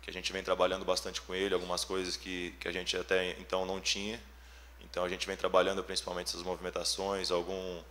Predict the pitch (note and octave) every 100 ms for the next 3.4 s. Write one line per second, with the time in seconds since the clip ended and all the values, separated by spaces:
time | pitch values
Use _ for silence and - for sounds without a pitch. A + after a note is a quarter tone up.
0 | - - - - F2 F2 F#2+ G2+ - F#2+
1 | F#2+ G2 G2 G2 F2 F2+ F2+ F2 F2 E2
2 | E2+ F2+ F#2 F#2 F#2 F#2 F#2+ F#2 F2+ F#2
3 | F2+ F#2 G2+ G2